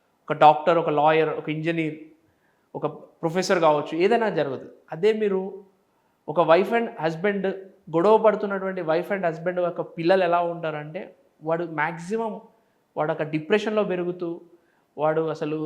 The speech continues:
హేట్రేట్‌లో ఉంటాడు, ప్రతి మనిషిని హేట్రేట్‌తో చూస్తూ ఉంటాడు. So, మనం చూస్తుంటాం, అమెరికాలో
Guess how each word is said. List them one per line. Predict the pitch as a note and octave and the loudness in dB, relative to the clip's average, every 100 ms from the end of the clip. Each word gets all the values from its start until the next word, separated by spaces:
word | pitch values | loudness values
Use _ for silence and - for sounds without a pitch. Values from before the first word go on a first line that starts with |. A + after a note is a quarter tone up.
| D3+ | -4
హేట్రేట్‌లో | F3+ G3 F#3+ A#3+ A#3 A#3 | -2 0 2 2 4 2
ఉంటాడు, | F#3+ D#3+ C3 | 2 -2 -6
ప్రతి | - F#3+ F#3+ | -6 -6 -6
మనిషిని | E3+ F3 G3+ | -6 -8 -8
హేట్రేట్‌తో | G3+ F3 F3 G3 F3+ G3 G3+ | -8 -8 -8 -8 -8 -8 -8
చూస్తూ | F3 C#3+ C#3+ | -8 -12 -14
ఉంటాడు. | C3 A#2+ G#2+ _ _ _ _ _ _ _ _ | -18 -20 -20 _ _ _ _ _ _ _ _
So, | - G#3 | -2 0
మనం | G#3 G#3 G3+ | 0 -2 -4
చూస్తుంటాం, | - G#3+ A3 G#3 G3+ - | -6 -6 -4 -2 -2 -2
అమెరికాలో | D#3+ F#3 G3+ G3+ G3+ G3+ | -4 -4 -4 -2 -2 -2